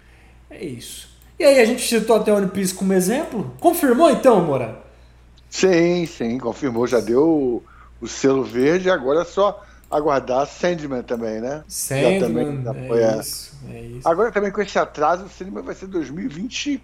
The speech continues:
Speaker 2: quatro, provavelmente, lá pro final de dois mil e vinte e quatro.
Speaker 1: É, muita coisa vai rolar, hein? Muita coisa vai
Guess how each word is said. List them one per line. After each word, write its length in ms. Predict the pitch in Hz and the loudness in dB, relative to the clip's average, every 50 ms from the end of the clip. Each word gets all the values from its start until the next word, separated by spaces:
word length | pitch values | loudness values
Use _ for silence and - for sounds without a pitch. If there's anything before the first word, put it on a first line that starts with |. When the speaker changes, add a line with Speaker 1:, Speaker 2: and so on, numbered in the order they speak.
| - _ - | -12 _ 0
Speaker 2:
quatro, 400 | 135 135 147 151 139 - - 117 | 2 4 4 4 2 -2 -6 -12
provavelmente, 760 | - 127 123 117 120 110 113 117 110 110 113 123 120 - - 113 | -8 -8 -6 -6 -6 -8 -8 -10 -8 -8 -8 -8 -8 -6 -4 -2
lá 80 | 120 | -4
pro 120 | - - - | -4 -4 -12
final 340 | - - 139 127 113 117 117 | -16 -10 -4 -2 0 0 0
de 60 | 107 | -2
dois 120 | 107 110 104 | -4 -6 -6
mil 120 | 110 113 | -6 -6
e 20 | 107 | -6
vinte 160 | 107 104 - | -8 -10 -10
e 40 | - | -8
quatro. 380 | - 107 107 107 107 - - | -4 -4 -4 -4 -4 -8 -10
Speaker 1:
É, 280 | 117 117 117 120 120 117 | -14 -12 -12 -12 -12 -10
muita 280 | 117 120 143 147 190 | -10 -10 -10 -10 -10
coisa 280 | 180 - 156 160 175 180 | -10 -10 -10 -8 -8 -8
vai 180 | 170 175 170 170 | -8 -8 -10 -10
rolar, 480 | 170 190 196 151 117 110 107 107 104 | -10 -10 -10 -10 -10 -10 -12 -14 -14
hein? 100 | 104 107 107 104 | -14 -16 -16 -16
Muita 220 | 131 175 - - 123 | -16 -16 -16 -16 -16
coisa 300 | - - 123 127 151 156 | -16 -14 -14 -14 -14 -14
vai 540 | 147 151 156 156 156 156 151 135 120 110 | -14 -12 -12 -12 -12 -12 -12 -14 -16 -16